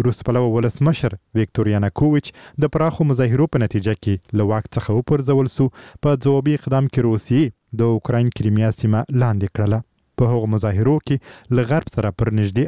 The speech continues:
اړیکو ټینګار کېده. په عین حال کې د امریکا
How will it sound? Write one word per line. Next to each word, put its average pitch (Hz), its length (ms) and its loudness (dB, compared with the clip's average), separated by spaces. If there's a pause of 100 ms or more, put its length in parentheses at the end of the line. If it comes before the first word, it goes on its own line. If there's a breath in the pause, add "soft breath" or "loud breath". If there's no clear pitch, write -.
اړیکو 117 320 -2 (160)
ټینګار 110 340 0 (100)
کېده. 104 220 0 (540)
په 165 60 2
عین 180 140 4
حال 165 200 2
کې - 140 -4
د 143 140 2
امریکا 131 260 -2